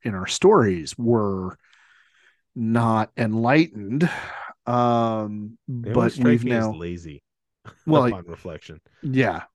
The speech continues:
Speaker 2: Yeah.
Speaker 1: And, you know, but now we've, now we've moved into a place where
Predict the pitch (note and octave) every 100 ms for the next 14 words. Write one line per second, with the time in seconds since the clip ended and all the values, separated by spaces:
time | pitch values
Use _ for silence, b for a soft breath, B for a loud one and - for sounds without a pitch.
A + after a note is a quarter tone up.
0 | _ _ _ E2+ F2+ E2 - b b b
1 | b _ _ C#3+ C#3+ C3+ B2+ A#2+ A#2 A#2
2 | - _ _ _ E3+ E3 C3+ A#2 B2+ A#2+
3 | B2 A#2+ A2+ - B2 A#2 A#2+ G#2+ A2+ A2
4 | A2+ D3+ G3 C#3+ B2 A2 A2 A2 A2 G#2+
5 | G2+ G#2